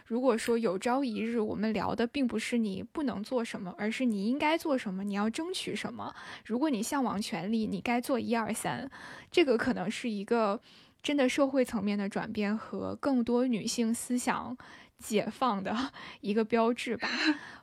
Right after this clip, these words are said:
Speaker 1: 我们虽然只是两档女性为主的播客，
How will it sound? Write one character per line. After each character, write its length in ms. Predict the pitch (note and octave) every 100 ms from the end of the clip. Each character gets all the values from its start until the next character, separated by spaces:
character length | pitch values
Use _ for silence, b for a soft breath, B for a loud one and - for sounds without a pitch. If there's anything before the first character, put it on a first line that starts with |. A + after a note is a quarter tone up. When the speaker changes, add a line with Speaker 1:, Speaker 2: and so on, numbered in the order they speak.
| _
Speaker 1:
我 60 |
们 180 | G3+ G#3
虽 160 | A#3+ C4+
然 220 | B3 A#3+
只 160 | A3+ F#3+
是 240 | - A#3
两 320 | A3+ F#3+ G3
档 380 | A#3+ - - C4+ B B
女 180 | - G#3
性 240 | G#3+ D4 C4+
为 160 | G3
主 160 | G3+ G3+
的 100 | F3+
播 240 | - G3
客， 400 | G#3 - G#3+ G#3+